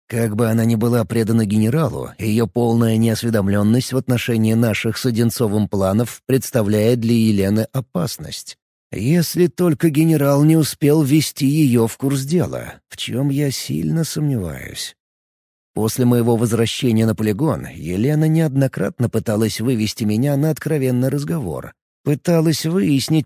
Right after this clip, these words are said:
подробности засекреченного персонального задания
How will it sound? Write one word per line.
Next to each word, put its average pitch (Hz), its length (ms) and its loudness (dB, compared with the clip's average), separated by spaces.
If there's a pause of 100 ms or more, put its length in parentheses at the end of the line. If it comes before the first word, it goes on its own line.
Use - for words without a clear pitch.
подробности 151 720 2
засекреченного 160 880 0
персонального 151 680 2
задания 107 720 -2